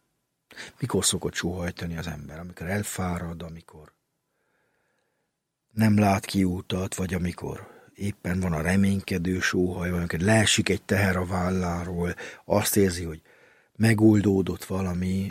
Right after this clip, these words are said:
akkor van egy ilyen megkönnyebbülésnek a sóhaja, és a, a, a sóhajok hídján tudunk eljutni az Isten lelkéhez. Ugyanakkor a, a,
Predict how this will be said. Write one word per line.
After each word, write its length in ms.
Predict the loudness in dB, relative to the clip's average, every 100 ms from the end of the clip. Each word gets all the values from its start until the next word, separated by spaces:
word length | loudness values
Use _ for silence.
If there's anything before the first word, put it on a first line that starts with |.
| -8
akkor 320 | -10 -4 -2
van 160 | 0 0
egy 140 | 0
ilyen 140 | 0 2
megkönnyebbülésnek 1400 | 0 0 -2 -2 -2 -6 -8 -10 -10 -10 -10 -12 -10
a 80 | -2
sóhaja, 640 | -2 -2 -6 -10 -14 -16 -16
és 120 | -10 -8
a, 160 | -8 -10 -20 -20 _
a, 520 | _ -8 -4 -2 -2 -6 -10 -16 -20 _ _ _
a 80 | 0
sóhajok 640 | 4 8 8 8 4 4 4
hídján 500 | 6 6 6 2 2
tudunk 420 | 2 2 0 0
eljutni 440 | 0 0 -2 -6
az 100 | -6
Isten 400 | -6 -8 -6 -6
lelkéhez. 880 | -6 -8 -10 -12 -16 -16 -20 _ _ _ _ -20 -6 4
Ugyanakkor 540 | 6 8 4 4 4
a, 80 | 4 2 -12 _
a, 80 | -14